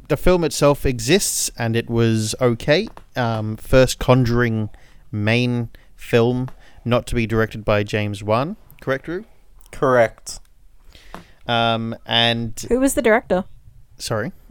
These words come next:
Speaker 1: Uh, I can't, what was his name, Drew?
Speaker 3: Who was the director?
Speaker 2: I can't remember the name.
Speaker 1: Someone not particularly memorable.
Speaker 2: Mm, yeah, someone not known. But James
Speaker 1: Yeah.
Speaker 2: Wan
Speaker 3: Okay, I
Speaker 2: was
Speaker 3: looked it up.
Speaker 2: rather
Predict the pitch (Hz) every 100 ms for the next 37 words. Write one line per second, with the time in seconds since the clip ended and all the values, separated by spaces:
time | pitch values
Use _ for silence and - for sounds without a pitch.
0 | - 127 123 117 113 110 117 113 - 104
1 | 101 95 107 120 262 226 214 220 208 185
2 | 175 - - - - 95 92 95 95 101
3 | 110 - - - - - - - - -
4 | - - - 202 208 202 147 131 - -
5 | - - - 127 - 117 110 107 101 95
6 | - - 120 107 98 101 95 98 101 107
7 | 101 101 - 147 143 117 107 90 104 98
8 | 98 98 85 78 - - - - - -
9 | - - - - 110 92 - 117 120 113
10 | - 104 107 107 107 107 117 107 107 107
11 | 104 208 - 143 98 92